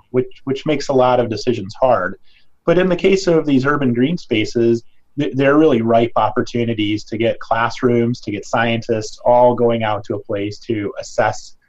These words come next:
the biodiversity of a location. Um, in fact, we do this here at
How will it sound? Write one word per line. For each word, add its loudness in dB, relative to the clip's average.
the 0
biodiversity -2
of -8
a -8
location. -10
Um, -4
in -2
fact, -2
we 4
do 2
this 0
here 0
at 2